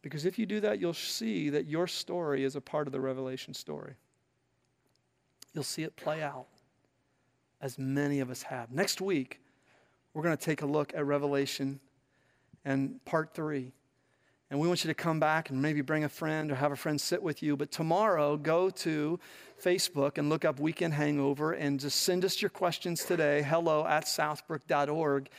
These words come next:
And we hope we can interact with you to start a conversation so that we can take you further into whenever you find yourself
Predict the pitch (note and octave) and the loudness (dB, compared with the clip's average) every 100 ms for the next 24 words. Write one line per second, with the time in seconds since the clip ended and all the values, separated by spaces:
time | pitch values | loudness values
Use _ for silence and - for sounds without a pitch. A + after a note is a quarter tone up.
0 | - - - D3+ E3+ D3+ E3 F3 E3+ E3 | -20 -18 -2 2 2 4 2 2 0 0
1 | D#3+ D3+ D3+ D#3 D#3+ - D#3 C#3+ E3+ E3+ | 0 2 4 4 2 -2 -4 -4 0 0
2 | D3 - E3 E3 E3+ D#3+ D#3 D3+ - D#3+ | 0 0 2 2 0 -4 -2 -4 -2 0
3 | D#3 - C#3 C3 - - - - D3+ D3 | 0 2 2 0 -4 -16 -10 0 2 2
4 | D#3 D3 C#3+ D#3 C3+ C#3+ A3 A3+ - C#3+ | 2 0 0 -2 -2 0 2 2 0 0
5 | A#2+ B2+ C3 - _ _ _ - - _ | 0 -6 -10 -18 _ _ _ -20 -20 _
6 | _ _ C#3+ C#3+ - D3 D#3 D#3 E3 D3+ | _ _ -2 -2 2 2 4 6 6 4
7 | C#3+ G#3+ A3+ B3 A3 G#3+ G3 A#3 - A#3 | 4 4 4 4 4 6 4 4 4 4
8 | F#3 - - - | 2 -2 -8 -14